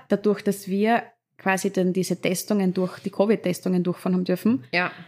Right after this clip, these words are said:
Speaker 1: und auch verrechnen haben können, hat's, war das für viele ein lukratives Nebeneinkommen und da sind ganz viele auf den Geschmack gekommen, dass sie gern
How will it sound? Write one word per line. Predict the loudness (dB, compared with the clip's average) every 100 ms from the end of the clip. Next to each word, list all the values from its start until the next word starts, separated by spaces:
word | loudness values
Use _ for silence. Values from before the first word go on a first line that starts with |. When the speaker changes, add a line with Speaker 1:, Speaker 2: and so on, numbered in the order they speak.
| _ -4
Speaker 1:
und | -2
auch | 0
verrechnen | 0 0 2 2 2
haben | 2
können, | 0 -2 0 2 2 0 -18 _ _ _ -4
hat's, | -2 -2 -2
war | 0
das | 0
für | 0 -4
viele | 0 2 4 4
ein | 4 4
lukratives | 2 2 2 2 0 0
Nebeneinkommen | 2 4 4 2 2 2 4 4 2
und | 2
da | 0
sind | 0 -4 -2
ganz | 0 0
viele | 0 -2
auf | 0
den | -2
Geschmack | -2 -2 -4 -6 -6
gekommen, | 0 2 2
dass | 0 -2
sie | -2
gern | 0 2 2 0